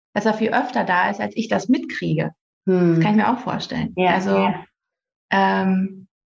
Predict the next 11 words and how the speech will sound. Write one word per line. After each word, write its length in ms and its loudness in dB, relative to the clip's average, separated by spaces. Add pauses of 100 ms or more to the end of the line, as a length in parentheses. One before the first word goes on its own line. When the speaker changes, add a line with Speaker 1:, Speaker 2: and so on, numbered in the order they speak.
(1200)
Speaker 1:
ja, 280 0
ich 80 -16
krieg 180 -2
das 160 2
nur 120 6
vielleicht 240 2
einfach 200 2
manchmal 300 2
gar 80 2
nicht 160 2
mit. 240 2